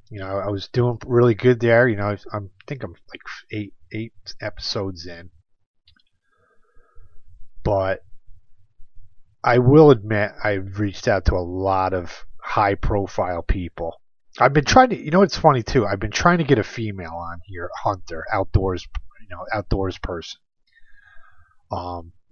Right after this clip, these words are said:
but it's just, like, the one thing I'm seeing is, like, they're, they're really crushing the market. I mean, <laughs> you know, let's face it.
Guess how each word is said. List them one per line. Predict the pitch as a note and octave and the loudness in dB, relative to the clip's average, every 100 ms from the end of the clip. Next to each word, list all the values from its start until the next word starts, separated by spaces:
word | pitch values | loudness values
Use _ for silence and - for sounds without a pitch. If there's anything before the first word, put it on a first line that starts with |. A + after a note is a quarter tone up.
| _ _ _ _ _ _ _ _ _ _ - | _ _ _ _ _ _ _ _ _ _ 0
but | G#2 | 0
it's | - B2+ | 0 -4
just, | - - | -2 0
like, | G#2 - - - - - | -2 -4 -14 -18 -20 -8
the | A2+ | -2
one | A#2+ E3 | 0 0
thing | - D#3 | 2 2
I'm | A#2+ | 0
seeing | G2+ - C#3 F3 F#2 | -2 0 2 2 0
is, | E2+ | -6
like, | - - _ - | -10 -14 _ -8
they're, | A2+ G2 - - | -8 -8 -14 -12
they're | G#2 | -4
really | A2+ F#3 G2+ | 2 4 2
crushing | - B2 A2 A2+ F#2+ | 2 2 2 -2 -8
the | |
market. | F#2 A#2 C3+ - E2+ | 0 2 2 -2 -12
I | |
mean, | G2 G2 F#2+ - - | -10 -10 -12 -14 -12
<laughs> | - - | -10 -2
you | B2+ | 0
know, | C#3+ | 2
let's | C3+ - | 0 0
face | A2 A#2+ A2+ | -4 -2 -4
it. | E2 | -10